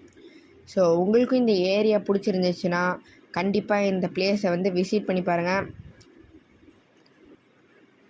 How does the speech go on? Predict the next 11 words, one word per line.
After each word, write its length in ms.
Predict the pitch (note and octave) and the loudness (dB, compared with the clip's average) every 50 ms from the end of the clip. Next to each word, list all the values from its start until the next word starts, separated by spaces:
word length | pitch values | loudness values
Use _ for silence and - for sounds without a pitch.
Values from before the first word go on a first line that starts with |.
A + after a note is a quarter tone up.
| - - - _ - | -20 -20 -20 _ -8
இங்க 220 | F#3+ F#3 F3+ F3+ | -6 -4 -2 -2
வந்து 260 | F3 E3+ F3 F3+ G3+ F#3+ | -2 -2 -2 -2 -2 0
விநாயகர் 640 | F#3 F#3 G3+ A3 A#3 A#3+ B3 A#3 G#3+ G#3+ G#3+ G#3 | 0 0 0 0 2 2 2 2 0 0 -2 -2
புல்லாங்குழல் 560 | - G3 G#3 G#3+ A3 A3+ A3 G#3 G3+ G3 F#3 F#3 | -2 0 2 2 2 2 2 2 2 2 0 0
வாசிச்சுக்கிட்டு 640 | F3 F3 F3 F#3+ - - F3 - - - E3+ - F3+ | 0 -2 -2 -4 -4 -8 -12 -10 -10 -10 -8 -8 -8
இருக்கிற 240 | E3+ - E3+ D#3+ D#3+ | -6 -4 -4 -2 -2
மாதிரி 240 | E3 F3 F#3 F#3+ | -2 0 0 0
ஒரு 80 | F#3 F3+ | 0 0
சிலை 420 | F3+ - - F3 E3 E3+ F3 F3 | -2 -4 -4 -2 -2 0 0 -2
வந்து 220 | F3 E3 E3+ E3+ E3+ | -2 -2 -2 -2 -2
இருக்கு. 520 | E3 - - - - D#3+ - - - - | -4 -4 -6 -8 -10 -10 -10 -12 -16 -20